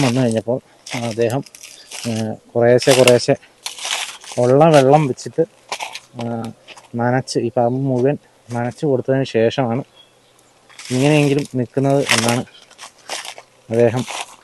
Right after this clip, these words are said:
നമ്മളോട് പറഞ്ഞത്. നമുക്ക് ദൂരേക്ക് നോക്കിയാലും ഒത്തിരി കൊടി ഇവിടെ ഉണങ്ങി നിൽക്കുന്നത് നമുക്ക് കാണാൻ പറ്റും കേട്ടോ. ഒരു ഒന്നും രണ്ടും കൊടിയൊന്നുമല്ല, ഈ ഒരു പറമ്പിൽ ഒരു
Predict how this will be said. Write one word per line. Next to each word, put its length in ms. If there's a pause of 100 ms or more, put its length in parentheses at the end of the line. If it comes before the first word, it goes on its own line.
(440)
നമ്മളോട് 380
പറഞ്ഞത്. 300 (1120)
നമുക്ക് 240
ദൂരേക്ക് 400
നോക്കിയാലും 400 (680)
ഒത്തിരി 360 (100)
കൊടി 220 (140)
ഇവിടെ 240
ഉണങ്ങി 220
നിൽക്കുന്നത് 280
നമുക്ക് 220
കാണാൻ 180
പറ്റും 200
കേട്ടോ. 160 (1300)
ഒരു 120 (160)
ഒന്നും 240
രണ്ടും 220
കൊടിയൊന്നുമല്ല, 480 (320)
ഈ 120
ഒരു 120
പറമ്പിൽ 260 (480)
ഒരു 100